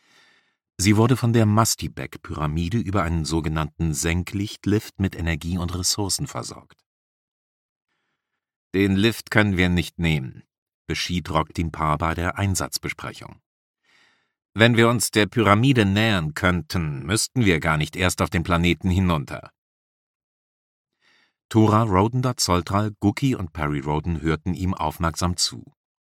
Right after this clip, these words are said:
Avelin Celestaris und Natalie würden sie auf dieser Mission nicht begleiten. Celestaris musste wieder verstärkt mit ihrer Kontrolle über Eidolon kämpfen, und Natalie schien eine beruhigende Wirkung auf sie auszuüben.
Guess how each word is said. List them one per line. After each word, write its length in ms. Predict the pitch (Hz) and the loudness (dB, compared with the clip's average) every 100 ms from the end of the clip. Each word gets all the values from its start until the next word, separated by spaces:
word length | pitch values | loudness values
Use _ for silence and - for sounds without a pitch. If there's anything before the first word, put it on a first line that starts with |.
| _ _ - - _ _ _ _ | _ _ -20 -20 _ _ _ _
Avelin 420 | 101 104 107 131 | 4 6 4 2
Celestaris 800 | 143 131 120 - 120 123 110 87 | 2 0 0 0 2 2 2 0
und 160 | 85 80 110 | -2 -2 0
Natalie 640 | 120 - 80 69 92 101 | 0 2 -2 0 -2 -2
würden 240 | 92 92 92 | -2 -2 -2
sie 180 | 98 | -2
auf 120 | 90 - | -4 -6
dieser 220 | 92 98 | 0 2
Mission 420 | 95 - 101 101 | 2 2 2 4
nicht 240 | 104 - | 2 0
begleiten. 580 | - - 60 - - - _ _ _ _ _ _ _ _ _ - | -6 -6 -10 -10 -16 -20 _ _ _ _ _ _ _ _ _ 0
Celestaris 720 | 95 92 - 98 98 107 - | 2 4 4 4 4 2 0
musste 300 | 104 - 95 | 0 0 -2
wieder 220 | 95 98 | 0 0
verstärkt 540 | 101 - 95 90 - | 0 -2 2 2 2
mit 160 | 104 85 | -6 -4
ihrer 200 | 87 90 | -2 -2
Kontrolle 480 | - 85 85 90 95 | 0 -2 2 2 2
über 340 | 98 98 101 | 0 -2 -2
Eidolon 560 | 104 110 104 78 67 60 | 0 0 0 -2 -6 -10
kämpfen, 540 | - 65 - 73 64 _ - - _ _ | -12 -12 -10 -12 -12 _ -20 -20 _ _
und 220 | 101 - | 0 2
Natalie 460 | 101 101 110 113 131 | 2 4 2 0 -2
schien 320 | - 117 120 | -4 -4 -4
eine 220 | 110 104 | -2 0
beruhigende 680 | 101 95 98 107 98 98 95 | 0 2 2 2 2 0 4
Wirkung 360 | 104 101 95 90 | 2 4 0 0
auf 160 | 82 | -6
sie 180 | - - | -8 -6
auszuüben. 760 | 78 73 - - 58 64 - | -4 -4 -4 -6 -8 -16 -20